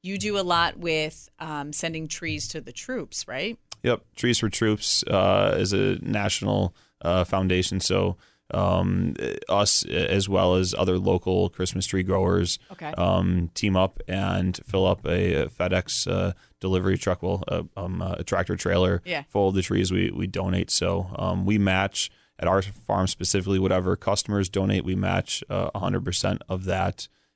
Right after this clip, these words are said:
Speaker 2: and usually, uh, a little on top of that. So to donate trees.
Speaker 1: So, well, okay. First, it's very cool that you guys all come together and work as a team, all the tree farms.
Speaker 2: Mm-hmm.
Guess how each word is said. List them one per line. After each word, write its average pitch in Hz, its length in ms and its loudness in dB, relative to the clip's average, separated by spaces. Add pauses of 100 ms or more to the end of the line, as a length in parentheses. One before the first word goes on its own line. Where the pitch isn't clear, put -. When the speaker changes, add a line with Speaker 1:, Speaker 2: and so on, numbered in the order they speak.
Speaker 2:
and 95 140 -2
usually, 92 440 -2
uh, 90 220 0
a - 60 -4
little 92 220 0
on 95 200 -2
top - 300 -4
of 95 60 -4
that. 92 200 -2 (100)
So 92 400 -4 (320)
to 92 300 -2
donate 92 360 -4
trees. 95 520 -6 (560)
Speaker 1:
So, 233 680 0 (120)
well, 220 280 -8 (180)
okay. 175 480 -4
First, 240 460 -4
it's - 180 -10
very 202 320 -4
cool 180 260 -10
that 156 100 -12
you 170 120 -12
guys 156 280 -6
all 156 340 -6
come 156 260 -16
together 127 580 -12 (880)
and 165 400 -2
work 190 220 -6
as 180 140 -4
a 165 60 -6
team, 143 280 -4
all 175 160 -2
the 160 100 -12
tree 131 240 -16
farms. 98 540 -4
Speaker 2:
Mm-hmm. 95 120 2